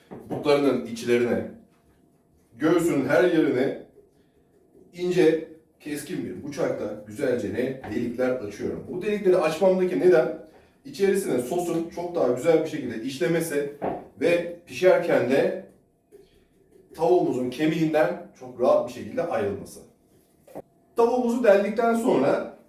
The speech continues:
içerisine barbekü spice mix ekliyoruz. Bu barbekü baharatı herhangi bir markanın barbekü, barbekü baharatını kullanabilirsiniz. Veya videonun altına da link bırakacağım.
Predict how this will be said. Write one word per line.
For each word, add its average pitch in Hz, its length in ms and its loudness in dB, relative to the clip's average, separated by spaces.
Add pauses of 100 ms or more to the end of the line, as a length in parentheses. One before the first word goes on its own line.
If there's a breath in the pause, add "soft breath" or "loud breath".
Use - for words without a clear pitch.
(580)
içerisine 196 720 -2 (1400)
barbekü 214 580 2
spice 214 500 0
mix 180 300 -2
ekliyoruz. - 680 -4 (120)
Bu 202 120 -4
barbekü 220 420 -2
baharatı 170 580 2 (420)
herhangi 226 460 0
bir 196 80 6
markanın 208 600 4
barbekü, 196 560 0
barbekü 196 440 2
baharatını 170 520 0
kullanabilirsiniz. 180 840 -2 (760 soft breath)
Veya 190 480 4 (2500)
videonun 170 340 6
altına 180 360 2
da - 40 0
link 160 300 -2
bırakacağım. 185 460 -2